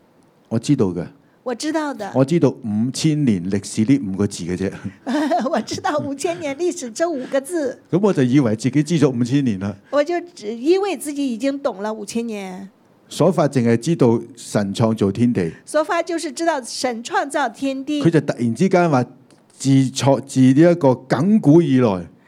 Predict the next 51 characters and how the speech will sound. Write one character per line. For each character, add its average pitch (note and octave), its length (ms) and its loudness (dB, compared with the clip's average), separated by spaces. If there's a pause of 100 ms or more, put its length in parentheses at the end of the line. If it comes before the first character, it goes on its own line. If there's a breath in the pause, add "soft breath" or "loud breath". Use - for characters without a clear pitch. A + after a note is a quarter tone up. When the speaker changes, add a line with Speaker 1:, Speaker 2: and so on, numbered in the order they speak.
(140 soft breath)
Speaker 2:
他 D4 140 -4
忽 F#4+ 160 -2
然 D#4+ 180 0
就 D#4+ 140 -8
說 E4 240 -4
到 D#4 180 -2
從 B3+ 360 -8
亘 C#4+ 240 -2
古 D#4+ 160 -6
以 C4+ 180 -6
來。 D3 240 -12 (100)
Speaker 1:
佢 D3+ 100 2
話 C#3+ 100 6
你 C3 100 4
豈 B2 280 2
不 F3 140 4
知？ E3+ 340 4 (300 loud breath)
Speaker 2:
你 D4+ 140 -4
豈 - 260 -8
不 C4 140 -8
知？ E4+ 340 -2
Speaker 1:
即 G#3+ 100 6
係 - 40 8
約 D#3 180 6
伯 C3 200 -2
你 B2+ 140 4
唔 G2 160 -4
知， D3+ 300 2
我 G#2 200 2
知。 C3 280 2 (200)
Speaker 2:
就 F#4+ 120 -4
是 F#4+ 140 -4
約 F#4+ 180 0
伯 D4+ 160 0
你 D#4 140 -6
不 D4 120 -10
知 E4+ 120 -8
道， F4 160 0
我 A3+ 200 -2
知 B3 240 -8
道。 D4+ 300 -2
Speaker 1:
係 D#3 120 0
咪 D#3+ 140 6
一 G#3 40 6
個 F3 160 4
好， A2 140 0 (240)
好， C#3 240 2 (320 loud breath)
好 - 120 2
錯 C#3+ 360 2
誤 A#2 180 0
嘅， A#2+ 260 2